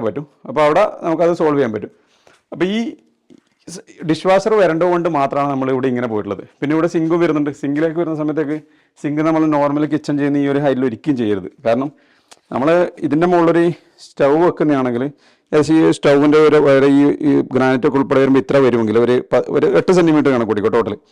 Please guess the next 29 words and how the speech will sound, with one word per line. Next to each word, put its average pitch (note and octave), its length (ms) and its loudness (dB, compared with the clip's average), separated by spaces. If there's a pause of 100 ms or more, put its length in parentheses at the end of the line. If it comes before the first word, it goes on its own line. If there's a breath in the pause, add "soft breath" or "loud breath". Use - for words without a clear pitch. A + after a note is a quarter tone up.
(480 soft breath)
അതിൻ്റെ D3 200 0
മുകളിൽ F3 160 4
ഒരു D#3+ 140 -2
പോട്ട് E3 360 4
ഈ E3+ 100 4
ഒരു E3+ 100 2 (120)
ഉയരം D3+ 260 4
വരുന്നതാണെങ്കിൽ B2+ 460 -2 (340)
നമ്മൾ C#3 140 -2 (840 soft breath)
കൈ C#3+ 100 4 (320)
ഇട്ടിട്ട് D#3 260 0 (160)
ഇളക്കുമ്പോൾ C#3+ 420 0 (500)
ഇങ്ങനെ D3+ 280 2
നെഞ്ചും D3+ 440 2 (140)
ഇങ്ങനെ D#3 220 2
പൊങ്ങിയിട്ട് D3 360 2
നെഞ്ചിൻ്റെ C3 380 0
ഉയരത്തിൽ C#3 300 -2
കൈ B2 160 -2
വെച്ചിട്ട് A2 220 -6
വരേണ്ടി G2+ 200 -4
വരും. G2+ 120 -6
അപ്പോൾ B2 160 0
അതേ B2+ 120 -2 (100)
ഹൈറ്റിൽ C#3+ 240 -2 (460 soft breath)
ഇതിങ്ങനെ D#3 400 -4
കണ്ടിന്യൂ C#3+ 340 -2
ആയാൽ C#3+ 240 0
നമുക്ക് C3 180 -6